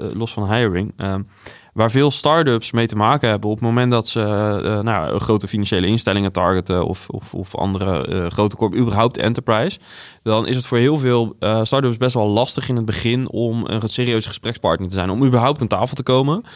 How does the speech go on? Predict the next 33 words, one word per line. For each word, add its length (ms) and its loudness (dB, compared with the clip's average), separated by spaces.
eh, 340 0
omdat 240 0
er 60 -12
toch 160 -4
vaak 200 0
gekozen 380 2
wordt 160 -2
voor 120 -2
de 80 0
gevestigde 460 -2
orde 280 4
en, 280 -2
en 140 -4
ga 100 -4
zo 100 0
maar 100 2
door. 180 0
Eh, 120 0
eh, 140 0
wat, 280 0
wat, 340 -2
wat 140 0
heb 140 0
jij 240 2
geleerd 500 2
of 80 -6
wat 80 -4
hebben 180 -4
jullie 160 0
gedaan 440 2
op 120 -4
het 80 -8
gebied 260 -4